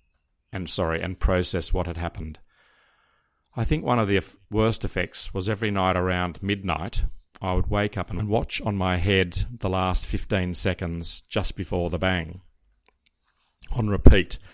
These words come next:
over and over and over. For two hours, I would lay there awake for weeks and weeks. I'd wake up exhausted. A bit over two months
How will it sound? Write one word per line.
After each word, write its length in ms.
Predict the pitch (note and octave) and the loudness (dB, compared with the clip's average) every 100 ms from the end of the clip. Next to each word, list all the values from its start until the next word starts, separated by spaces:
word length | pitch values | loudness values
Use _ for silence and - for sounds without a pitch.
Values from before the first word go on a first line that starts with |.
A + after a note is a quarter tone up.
| - - - | -20 -18 0
over 380 | G2+ G#2 G#2 | 4 4 4
and 80 | G2+ | 0
over 280 | F2+ F2+ F2+ | 2 2 0
and 120 | E2+ | -2
over. 320 | E2+ E2 D2+ D2+ _ _ _ _ _ _ _ _ _ | -2 -2 -6 -12 _ _ _ _ _ _ _ _ _
For 100 | - | -16
two 300 | G#2 - B2+ | -8 0 4
hours, 460 | G2 F2+ F2 F2+ - | 4 4 2 -2 -4
I 100 | D2 | -6
would 160 | F2 E2 | -6 -4
lay 420 | F2+ G2 G#2+ A2+ | -2 0 0 -2
there 380 | F#2 E2 E2+ E2+ _ | -6 -6 -6 -8 _
awake 500 | F#2 D#2+ D#2 - - - _ - | -10 -8 -10 -12 -18 -20 _ -12
for 180 | - E2 | -10 -4
weeks 460 | F2 F#2 - - | -2 -2 -2 -10
and 240 | - F2 E2 | -8 -8 -8
weeks. 460 | - - - - - _ _ _ _ _ _ - | -10 -12 -14 -14 -16 _ _ _ _ _ _ -10
I'd 160 | G2 | -4
wake 280 | F2+ G2 G#2 | 0 2 0
up 240 | F2 F2+ - - | -4 2 2 2
exhausted. 800 | E2+ D#2+ E2 E2+ - - - - _ _ _ _ _ _ _ _ _ - | -6 -4 -2 -2 -4 -8 -14 -20 _ _ _ _ _ _ _ _ _ -6
A 60 | |
bit 120 | G#2 | 0
over 180 | D3 B2+ | 2 0
two 260 | G2+ - G#2+ | 0 0 2
months 420 | F#2+ F#2 - - | 0 0 -4 -6